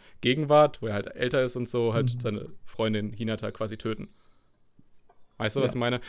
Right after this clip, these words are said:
Speaker 1: Und das ist so ein bisschen, äh, das Anime ist total stringent aufgebaut. Du hast quasi dieses Endziel, ne, Hinata retten. Und du hast immer so diese kleineren, äh, Einzelkapitel, auch
Speaker 2: Ja,
Speaker 1: immer mit ihren
Speaker 2: genau.
Speaker 1: eigenen Charakteren. Ähm,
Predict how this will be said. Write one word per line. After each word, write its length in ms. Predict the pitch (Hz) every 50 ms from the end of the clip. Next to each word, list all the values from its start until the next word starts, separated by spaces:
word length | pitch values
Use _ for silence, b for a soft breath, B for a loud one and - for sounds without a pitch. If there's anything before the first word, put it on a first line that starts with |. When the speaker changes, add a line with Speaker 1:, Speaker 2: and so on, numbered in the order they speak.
| B B
Speaker 1:
Und 80 | -
das 120 | 135 151 190
ist 100 | 214 -
so 60 | 226
ein 20 |
bisschen, 400 | 196 214 214 - 208 202 190 B B B B -
äh, 460 | 131 127 123 123 127 131 131 127 - - - _ _ _ _ _ - - - -
das 100 | 127 127
Anime 180 | 147 156 185
ist 120 | 180 147 -
total 240 | 131 - - 139 -
stringent 340 | - - 110 - 113 104
aufgebaut. 580 | 101 107 110 - - 113 - - - - - - -
Du 100 | - 117
hast 240 | 113 123 - - -
quasi 460 | - - 127 127 123 120 120 - -
dieses 220 | - - 110 107 -
Endziel, 480 | - 127 143 151 - - 208 196 175
ne, 120 | 143 135 139
Hinata 420 | 131 117 135 151 151 151 - 160
retten. 360 | 147 143 151 151 - 170 180 - B B B B B B B
Und 80 | - 131
du 60 | 147
hast 120 | 160 156 -
immer 200 | - 143 151 147
so 100 | 139 139
diese 220 | 131 127 127 127
kleineren, 1000 | 123 - - 127 127 139 151 151 139 123 123 123 120 120 120 117 117 117 113 110
äh, 520 | - - 110 107 107 107 110 107 107 110 -
Einzelkapitel, 800 | - - 120 135 143 - 127 117 - - 113 - 131 123 - 127
auch 100 | 123 151
Speaker 2:
Ja, 200 | 147 147 143 131
Speaker 1:
immer 160 | 135 147 156
mit 160 | 151 156 151
ihren 180 | 160 143 131 139
Speaker 2:
genau. 80 | 131 131
Speaker 1:
eigenen 340 | 127 139 143 147 151 143 135
Charakteren. 800 | - - 135 123 120 - - 131 143 165 175 190 196 208 208 b b b b b b b b -
Ähm, 520 | 120 120 117 117 117 117 120 117 120 120